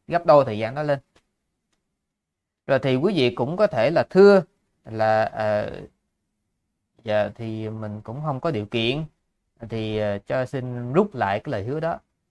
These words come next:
Tức là tới đó thôi, chứ không có phải, nó không phải là vĩnh viễn. Quý vị đừng có ngại ở cái chỗ như thế này, là nếu như ở đó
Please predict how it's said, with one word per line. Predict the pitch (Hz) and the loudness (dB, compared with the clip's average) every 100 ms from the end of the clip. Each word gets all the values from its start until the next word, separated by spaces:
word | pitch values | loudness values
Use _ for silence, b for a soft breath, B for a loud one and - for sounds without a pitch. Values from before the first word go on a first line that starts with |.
| - | -16
Tức | 156 | -10
là | 113 98 101 _ | -8 -8 -10 _
tới | 139 | -4
đó | 131 135 | 2 2
thôi, | 156 135 110 - | 2 0 -2 -8
chứ | 147 | -10
không | 151 120 | -6 -4
có | 143 | -2
phải, | 143 - - 143 _ _ _ - | -4 -6 -10 -14 _ _ _ -12
nó | 160 | -4
không | 143 120 | -2 -2
phải | 107 120 | -2 -2
là | |
vĩnh | 110 123 135 | -4 -6 -4
viễn. | 101 135 202 _ _ _ _ _ _ _ _ _ _ _ _ - | -4 -6 -10 _ _ _ _ _ _ _ _ _ _ _ _ -10
Quý | 214 240 | -4 0
vị | 127 | 0
đừng | 135 127 117 113 | 2 0 0 -6
có | - 165 202 | 0 2 2
ngại | 208 123 104 98 101 120 - _ _ _ _ _ _ _ _ _ _ _ _ _ _ _ _ _ _ _ _ _ _ | 0 0 0 0 -2 -2 -8 _ _ _ _ _ _ _ _ _ _ _ _ _ _ _ _ _ _ _ _ _ _
ở | - 110 | -2 -2
cái | 131 175 | 0 -4
chỗ | 113 127 | -2 -2
như | 156 | -4
thế | 165 160 | -4 -2
này, | 117 101 92 92 _ _ _ _ _ _ _ _ _ _ _ _ _ - | -2 -2 -6 -14 _ _ _ _ _ _ _ _ _ _ _ _ _ -4
là | 123 | -2
nếu | 127 190 254 | 4 4 6
như | 202 175 | 8 8
ở | 120 123 | 8 8
đó | 165 185 247 262 | 8 8 8 6